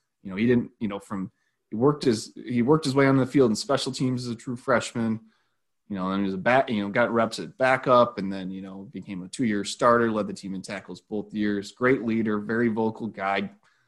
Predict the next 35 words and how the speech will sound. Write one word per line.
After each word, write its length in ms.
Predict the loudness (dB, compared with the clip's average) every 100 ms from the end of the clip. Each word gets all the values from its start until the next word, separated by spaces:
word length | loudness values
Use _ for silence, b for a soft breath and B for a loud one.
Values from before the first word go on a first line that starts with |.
| _ _ _ _ _
Presented 340 | -2 4 6
him, 220 | 6 6 6
did 160 | 8
everything 420 | 8 6 6 6
the 80 | 6
right 260 | 6 6 6
way 240 | 6 8
as 120 | 6
far 200 | 6 4
as 120 | 6 4
I 100 | -2
can 200 | -6 0
<laughs> 0 |
remember. 600 | 2 4 2 4 2 0 B B B
Um, 720 | -2 0 0 0 -2 -6 -12 _ _ _
you 100 | -20
know, 80 |
played 260 | -6 2 4
multiple 400 | 6 4 2 2
linebacker 480 | 4 4 2 2 -2
spots 500 | 2 4 4 2 -4
and, 160 | -8 -6
and, 380 | -6 -6 -6 -10
and 160 | -6 -4
was 140 | 0
really 240 | 6 6
the 100 | 6
heart 180 | 4 2
and 120 | 0
soul 260 | -8 -4 -4
of 60 | -4
that 140 | -8
defense. 540 | -10 -12 -14 -18 -18 -16
Uh, 240 | -16 -16 -16 _ _ _ _ 0
last, 400 | 2 2 -2